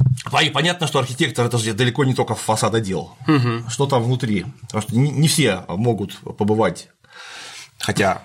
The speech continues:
Speaker 1: странно, есть же экскурсии, кстати.
Speaker 2: <laughs> Да.
Speaker 1: Да, но тем не менее, как можно охарактеризовать архитектуру модерна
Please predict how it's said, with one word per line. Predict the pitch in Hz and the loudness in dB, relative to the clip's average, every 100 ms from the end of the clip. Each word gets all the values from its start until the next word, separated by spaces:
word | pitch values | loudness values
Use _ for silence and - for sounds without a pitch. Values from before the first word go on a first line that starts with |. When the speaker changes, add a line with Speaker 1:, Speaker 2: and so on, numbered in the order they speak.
| - | -18
Speaker 1:
странно, | - 110 98 95 85 - | -6 0 0 -2 -10 -10
есть | 87 101 | -6 -4
же | 90 | -4
экскурсии, | 85 - 139 - 65 - | -6 -4 -4 -4 -6 -12
кстати. | - - 185 147 | -4 -2 2 0
Speaker 2:
<laughs> | 110 113 | 0 0
Да. | 135 - - | 0 -2 -2
Speaker 1:
Да, | 131 120 | 2 2
но | 131 | 2
тем | 185 | 2
не | 190 | 4
менее, | 170 120 90 | 4 2 0
как | 165 139 | 0 2
можно | 160 127 113 - | 2 2 -2 -2
охарактеризовать | 117 113 113 101 - 101 104 117 120 101 - | 0 0 -2 -6 -4 -2 2 2 2 -2 -4
архитектуру | 98 - - - 127 107 | -4 -4 -8 -2 0 2
модерна | 92 98 151 143 135 131 | 0 0 0 0 -6 -8